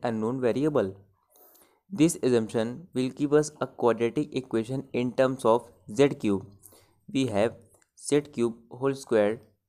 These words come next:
plus m times z cube minus L over twenty-seven equals to zero. This equation gives us z cube equals to minus m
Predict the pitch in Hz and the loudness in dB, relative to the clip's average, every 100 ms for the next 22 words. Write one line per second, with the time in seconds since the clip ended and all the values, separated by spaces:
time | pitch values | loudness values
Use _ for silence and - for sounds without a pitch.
0 | - 120 120 - 143 147 131 117 117 - | 0 0 0 -2 -2 0 -2 -2 -6 -12
1 | - 120 127 - 110 110 127 _ _ _ | -10 -6 -6 -4 -4 -4 -6 _ _ _
2 | - 113 110 113 131 - - _ - 143 | -4 -2 -2 -4 -6 -12 -18 _ 0 0
3 | - 113 101 117 - _ - _ 123 117 | 2 0 0 -2 -8 _ -20 _ -6 -4
4 | 139 - 117 104 113 139 _ 107 - 107 | -6 0 2 2 -2 -12 _ -10 -2 -2
5 | 104 135 151 _ 123 139 120 95 - _ | -2 -8 -10 _ -4 0 0 -2 -8 _
6 | _ _ _ _ _ _ _ - _ _ | _ _ _ _ _ _ _ -20 _ _
7 | _ 208 143 151 127 113 107 107 107 135 | _ -4 -2 -2 -2 -2 -2 -4 -4 -10
8 | _ _ - 135 131 - 117 117 - 147 | _ _ -4 -4 0 2 2 0 -2 -2
9 | 151 - 110 104 113 104 110 104 - 135 | -2 -2 -2 -2 -8 -2 -2 -2 -6 -8
10 | 139 _ _ _ _ _ - 123 113 139 | -8 _ _ _ _ _ -4 0 2 0
11 | 139 117 113 | 2 2 2